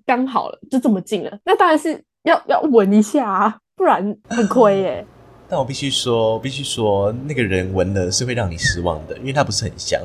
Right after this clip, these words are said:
Speaker 2: 他是一个爱运动的男生。
Speaker 1: <laughs> 而且我跟你说，嗯，刚才闻陌生人这个还比较还好，但是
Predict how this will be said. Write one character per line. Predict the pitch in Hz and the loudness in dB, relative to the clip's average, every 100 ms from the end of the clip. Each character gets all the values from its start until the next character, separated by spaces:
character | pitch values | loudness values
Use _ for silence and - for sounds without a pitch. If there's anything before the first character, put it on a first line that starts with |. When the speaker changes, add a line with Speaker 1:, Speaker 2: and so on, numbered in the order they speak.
| 113 | -8
Speaker 2:
他 | 135 | -8
是 | 120 | -6
一 | 117 | -2
个 | 98 | 0
爱 | 110 | 0
运 | 104 101 | -2 -4
动 | 98 | -4
的 | 90 | -4
男 | 76 78 | -6 -8
生。 | 78 69 87 - | -10 -10 -14 -18
Speaker 1:
<laughs> | - 208 196 - - 302 - _ _ _ _ 269 | -4 -2 -2 -4 -6 -4 -4 _ _ _ _ -4
而 | 311 | 0
且 | 480 | 2
我 | - | 2
跟 | 208 | 2
你 | 196 | -2
说， | 175 196 - _ | -4 -10 -14 _
嗯， | - 202 185 - | -4 -4 -4 -8
刚 | - 403 | 0 2
才 | 339 | 4
闻 | 214 196 | 4 4
陌 | 247 247 208 | 4 4 2
生 | 220 208 | 0 -2
人 | 170 | -2
这 | 220 214 | -4 -6
个 | |
还 | 143 165 | -6 -8
比 | 147 | -6
较 | - | -8
还 | - - | -6 -8
好， | - - | -6 -4
但 | |
是 | 392 | -4